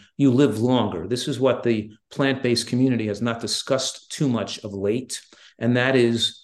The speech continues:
a diet designed to be richer in plant protein leads to less sarcopenia, less brain shrinkage, less osteoporosis, and more lifespan than one. So protein does matter on plant, on a plant-based diet.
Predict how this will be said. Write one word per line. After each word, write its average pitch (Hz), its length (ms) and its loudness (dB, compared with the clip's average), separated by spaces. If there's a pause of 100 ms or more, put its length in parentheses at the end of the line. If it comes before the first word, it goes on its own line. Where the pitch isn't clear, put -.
(200)
a 120 80 0
diet 127 460 2
designed 127 500 0
to - 80 -6
be 110 180 -4
richer 147 380 0
in 139 100 -2
plant 139 380 -6
protein 98 580 -6 (260)
leads 127 280 0
to - 100 -4
less 120 340 4
sarcopenia, 139 920 0 (180)
less 135 340 4
brain 135 280 4
shrinkage, 104 540 -4
less 120 240 4
osteoporosis, 151 920 0 (320)
and 123 140 -2
more 131 180 6
lifespan 123 720 -2 (320)
than 127 220 4
one. 127 300 4
So 127 240 2
protein 165 480 0
does 165 300 2
matter 92 400 -6 (720)
on 117 220 0
plant, 120 260 0
on 113 60 0
a 107 80 -4
plant-based 104 580 -4
diet. 101 420 -4